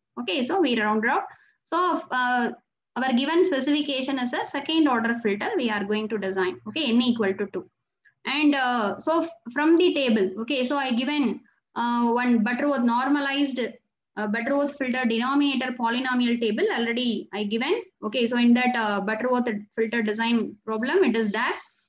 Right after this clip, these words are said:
So from the table, you know, uh, for N equal to two, the transfer function of normalized Butterworth filter,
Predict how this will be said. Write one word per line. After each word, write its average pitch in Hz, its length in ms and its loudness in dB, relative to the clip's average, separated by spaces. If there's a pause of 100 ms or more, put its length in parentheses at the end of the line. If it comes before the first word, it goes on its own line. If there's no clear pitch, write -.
So 262 220 -2
from 302 260 4
the 320 140 4
table, 277 360 2
you 285 140 4
know, 311 300 0 (420)
uh, 240 260 0
for 247 120 -2
N 262 260 0
equal 302 400 2
to 269 160 -2
two, 359 320 0
the 220 160 -6
transfer 302 560 -2
function 277 420 -2
of 311 320 0
normalized 311 960 0 (160)
Butterworth 254 580 -4
filter, 226 300 -2